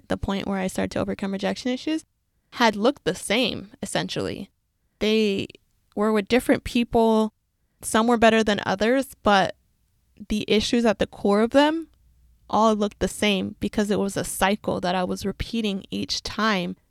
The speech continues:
because I was expecting something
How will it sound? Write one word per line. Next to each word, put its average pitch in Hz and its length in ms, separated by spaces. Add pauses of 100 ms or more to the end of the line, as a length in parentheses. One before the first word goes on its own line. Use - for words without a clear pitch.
(160)
because 214 260
I 214 80
was 208 140
expecting 202 960 (680)
something 214 840